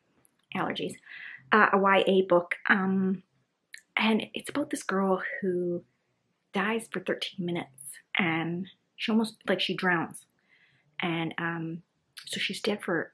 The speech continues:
thirteen minutes, and she wants to find out why. And she's going through it. And then we came to a point, I think I told you earlier, that I thought, "Okay, this, this audiobook must be done because I'm not paying attention to what chapter I'm on.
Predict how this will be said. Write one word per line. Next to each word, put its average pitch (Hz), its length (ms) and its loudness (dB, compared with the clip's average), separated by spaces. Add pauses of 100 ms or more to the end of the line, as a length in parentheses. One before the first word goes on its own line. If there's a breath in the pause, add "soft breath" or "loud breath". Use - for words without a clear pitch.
(140)
thirteen 190 400 -2
minutes, 170 300 -2
and 180 100 -4
she 185 100 -2
wants 180 260 -2
to 180 80 -4
find 160 260 -4
out 160 200 -4
why. 160 460 -4 (340 loud breath)
And 175 100 -4
she's - 160 -6
going 190 280 0
through 202 220 8
it. 190 120 8
And 196 120 6
then 214 80 8
we 240 100 8
came 233 240 4
to 208 120 2
a 190 40 2
point, 196 280 -2
I 175 40 -4
think 180 180 -4
I 185 40 -6
told 175 280 -4
you 160 200 -4 (600)
earlier, 165 440 4 (520 loud breath)
that 147 300 2 (1000)
I - 160 4
thought, 185 180 -4 (160)
"Okay, 196 180 0
this, - 320 -8
this 220 180 2
audiobook 214 400 6
must 254 160 0
be 277 80 2
done 359 220 6
because - 320 -2
I'm 185 80 -6
not - 120 -10
paying 190 180 0
attention 247 320 -2
to 185 60 -4
what 151 120 -8
chapter 214 320 0
I'm 165 120 2
on. 156 200 -6